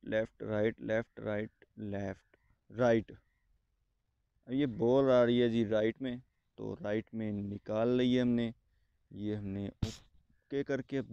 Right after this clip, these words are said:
दोबारा हम जा रहे हैं गेम की तरफ। इसके ऊपर ज़हन थोड़ा सा लगाना पड़ता है। एकदम से जब ये झटका देता है ना, तब बिल्कुल नहीं पता चलता कि क्या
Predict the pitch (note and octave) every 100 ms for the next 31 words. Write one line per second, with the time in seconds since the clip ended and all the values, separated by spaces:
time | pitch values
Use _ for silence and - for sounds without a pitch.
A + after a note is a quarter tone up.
0 | G#2 G#2 A2 A#2 A#2+ A2 G#2 G#2 - G2+
1 | G#2+ G#2+ G#2+ G#2+ G#2+ G2 G2 G2 - -
2 | - - _ _ _ _ _ _ _ _
3 | _ _ _ _ _ _ _ _ _ _
4 | _ _ _ _ _ _ _ _ _ -
5 | B2+ C3+ A2+ A2 A#2 B2 A#2+ A#2+ A#2 A#2+
6 | B2 A2+ G#2 G#2 G#2+ A2+ G#2+ G2+ - A2
7 | B2+ - _ _ _ _ _ _ _ _
8 | _ _ _ _ _ _ _ _ _ _
9 | _ _ _ _ _ _ _ _ _ _
10 | _ _ _ C#3 C#3 C#3+ D#3+ F#3 D#3 D#3
11 | D#3+ D#3 C3 - C3 D3 B2+ - B2+ C#3
12 | C3+ C3+ A#2 A#2 B2+ D#3 D#3 C#3+ A#2+ A#2
13 | A#2+ A2+ A2 B2 B2 A#2 A2